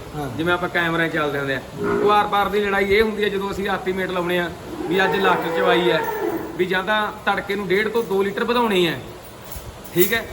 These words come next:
Speaker 2: ਵੀ ਜਿਹੜਾ ਕੱਲ੍ਹ ਵਾਲਾ ਦੁੱਧ ਰੁਕਿਆ ਵਾ, ਵੀ ਲੀਟਰ ਤੋਂ ਡੇਢ ਲੀਟਰ ਦਾ ਜੰਪ ਚੱਕ ਜਾਂਦਾ ਹੁੰਦਾ ਪਸ਼ੂ, ਇਹ ਕੋਈ ਵੱਡੀ ਗੱਲ ਨਹੀਂ, ਉਹ ਵੀ ਉਹ ਚੱਕੂ ਜਿਹੜਾ ਵੀਹ ਬਾਈ ਲੀਟਰ ਤੋਂ ਵੱਧ ਕੁਆਂਟੀਟੀ ਵਾਲਾ ਹੁੰਦਾ।
Speaker 1: ਹਾਂ।
Speaker 2: ਤੇ ਜਾਂ ਫਿਰ ਉਹ ਕੀ ਕਰੂਗਾ, ਦੋ ਲੀਟਰ, ਤਿੰਨ ਲੀਟਰ ਇਕੱਠਾ ਤੋੜੂਗਾ।
Speaker 1: ਤੋੜੂਗਾ।
Speaker 2: ਬਸ ਉਹ ਤੂੰ ਡਿਸੀਜਨ ਲੈਣਾ ਹੈ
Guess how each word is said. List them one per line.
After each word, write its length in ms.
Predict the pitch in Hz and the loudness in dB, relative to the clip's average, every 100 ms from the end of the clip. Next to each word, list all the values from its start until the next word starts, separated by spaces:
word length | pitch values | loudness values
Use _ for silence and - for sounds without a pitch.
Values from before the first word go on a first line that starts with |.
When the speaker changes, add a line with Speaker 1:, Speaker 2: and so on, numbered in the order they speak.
| - | -2
Speaker 2:
ਵੀ 60 | |
ਜਿਹੜਾ 200 | 185 202 | 0 0
ਕੱਲ੍ਹ 220 | 233 202 208 | 0 0 0
ਵਾਲਾ 160 | 220 | 0
ਦੁੱਧ 200 | 185 175 | -2 -2
ਰੁਕਿਆ 280 | 208 185 180 | -4 -2 -2
ਵਾ, 100 | 175 | 0
ਵੀ 120 | 175 | -2
ਲੀਟਰ 280 | 190 196 - | -2 0 0
ਤੋਂ 120 | 208 | 2
ਡੇਢ 160 | 196 220 | 2 2
ਲੀਟਰ 220 | 240 - | 2 0
ਦਾ 120 | 220 | 2
ਜੰਪ 240 | 220 220 220 | 2 2 2
ਚੱਕ 220 | 220 220 | 0 2
ਜਾਂਦਾ 160 | 208 | 2
ਹੁੰਦਾ 140 | 196 180 | 2 2
ਪਸ਼ੂ, 280 | 180 233 240 | 0 2 0
ਇਹ 60 | |
ਕੋਈ 120 | 233 | 0
ਵੱਡੀ 220 | 214 196 190 | -2 0 0
ਗੱਲ 140 | 190 | 0
ਨਹੀਂ, 120 | 233 - 214 | -2 -6 -4
ਉਹ 80 | 247 | -2
ਵੀ 80 | |
ਉਹ 180 | 285 247 | 2 2
ਚੱਕੂ 340 | 240 240 269 285 - - - - | 2 0 -4 -6 -10 -16 -12 -4
ਜਿਹੜਾ 180 | 233 | -2
ਵੀਹ 200 | 220 220 | 0 0
ਬਾਈ 140 | 262 254 | 2 2
ਲੀਟਰ 220 | 233 233 | 2 0
ਤੋਂ 100 | 233 | 0
ਵੱਧ 180 | 214 208 | 0 -2
ਕੁਆਂਟੀਟੀ 380 | 220 214 208 190 | 0 0 0 0
ਵਾਲਾ 140 | 180 | 0
ਹੁੰਦਾ। 180 | 160 147 | 0 -2
Speaker 1:
ਹਾਂ। 160 | 135 117 101 - - | -4 -6 -10 -6 0
Speaker 2:
ਤੇ 80 | 254 | 2
ਜਾਂ 280 | 240 294 | 2 2
ਫਿਰ 120 | 302 285 | 2 0
ਉਹ 140 | 285 | 0
ਕੀ 140 | 285 | -2
ਕਰੂਗਾ, 280 | 269 277 277 | -2 0 0
ਦੋ 240 | 269 262 277 | 0 0 2
ਲੀਟਰ, 220 | 285 277 | 0 -2
ਤਿੰਨ 280 | 285 277 285 | 0 2 2
ਲੀਟਰ 180 | 277 | 0
ਇਕੱਠਾ 280 | 277 269 262 | -2 0 0
ਤੋੜੂਗਾ। 420 | 269 233 180 156 | 0 2 2 2
Speaker 1:
ਤੋੜੂਗਾ। 480 | 135 - 123 110 220 | 0 -2 -4 -4 -2
Speaker 2:
ਬਸ 80 | 247 | 0
ਉਹ 180 | 294 320 | 0 -2
ਤੂੰ 220 | 285 285 | -2 -2
ਡਿਸੀਜਨ 420 | 240 247 262 294 | -2 0 0 0
ਲੈਣਾ 320 | 269 208 | 0 0
ਹੈ 40 | 247 | 0